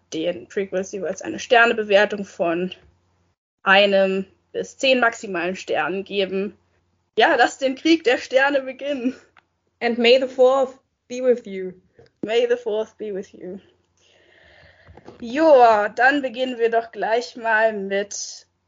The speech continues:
Speaker 1: Episode eins, wie sie jetzt nach der neuen Zählweise
Speaker 2: Äh,
Speaker 1: heißt.
Speaker 2: müssen, müssen wir noch sagen, dass wir spoilern?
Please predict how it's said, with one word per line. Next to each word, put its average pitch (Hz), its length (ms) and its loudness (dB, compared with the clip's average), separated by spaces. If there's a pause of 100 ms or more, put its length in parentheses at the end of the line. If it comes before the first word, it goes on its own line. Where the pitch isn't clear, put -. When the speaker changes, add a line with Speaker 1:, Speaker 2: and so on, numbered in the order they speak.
(400)
Speaker 1:
Episode 247 760 0
eins, 311 640 2
wie 254 140 -12
sie 240 160 -14
jetzt 233 260 -4
nach 247 140 -6
der 233 140 -6
neuen 220 220 -2
Zählweise 240 520 4
Speaker 2:
Äh, 220 60 -6
Speaker 1:
heißt. 214 280 -4
Speaker 2:
müssen, 262 340 0
müssen 269 260 0
wir 294 60 2
noch 277 120 2
sagen, 233 260 -4
dass 254 160 -2
wir 247 60 -8
spoilern? 247 580 -2